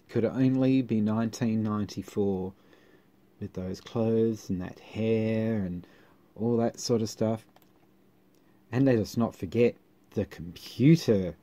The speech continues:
with its discs. So you've got a nineteen ninety-four style computer with those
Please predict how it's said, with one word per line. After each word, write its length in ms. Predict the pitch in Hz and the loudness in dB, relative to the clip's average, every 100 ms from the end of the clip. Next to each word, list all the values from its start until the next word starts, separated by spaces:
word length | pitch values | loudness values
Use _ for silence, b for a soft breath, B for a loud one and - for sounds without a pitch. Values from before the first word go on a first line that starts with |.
| - | -12
with 200 | 101 113 | -2 0
its 520 | 98 - - - - - b b b b b b _ - 110 | 0 -4 -10 -8 -8 -14 b b b b b b _ -20 -4
discs. 800 | 135 117 135 - - - - - - B B B B _ _ _ B B B - | 2 2 2 -2 -6 -4 -2 -4 -8 B B B B _ _ _ B B B 0
So 240 | - 170 | 6 10
you've 200 | 147 110 | 10 8
got 200 | 131 110 | 6 6
a 200 | 104 95 | 4 2
nineteen 460 | 98 156 170 165 143 | 4 4 6 4 6
ninety-four 800 | 139 131 113 135 143 143 131 | 4 4 0 6 8 8 6
style 400 | - - 131 123 | 2 4 4 4
computer 640 | - 104 95 147 143 151 143 b b b b | 2 -2 6 6 8 4 2 b b b b
with 300 | 117 123 - | 2 2 4
those 640 | 120 117 117 117 104 - | 4 8 8 8 2 -4